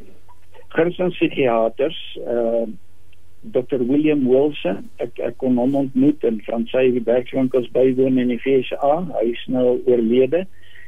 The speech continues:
en dan, eh, dokter Kenneth McCall, wat is 'n kollega van hom was, wat 'n boek geskryf het, Healing the Family Tree.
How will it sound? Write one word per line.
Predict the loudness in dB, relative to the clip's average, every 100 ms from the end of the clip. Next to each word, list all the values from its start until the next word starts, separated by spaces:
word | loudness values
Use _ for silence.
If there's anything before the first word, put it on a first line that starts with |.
| -6
en | 0 2
dan, | 4 4 4
eh, | 4
dokter | 4 2 2 0
Kenneth | -2 0 0 0
McCall, | -2 -2 2 4 6 6
wat | 2 -2 -2
is | -6
'n | -8
kollega | -4 -2 0 -2 -2 -2
van | -2
hom | 0 0 2
was, | 2 0 -6 -12 -12 -12 -12 -12 -6
wat | -4 -2
'n | -4 -2
boek | -4 -4
geskryf | -8 -4 0 0 0
het, | -4
Healing | -4 -2 0 0 0
the | 0 -4 -4
Family | -2 0 0 -2 -4
Tree. | -2 2 2 0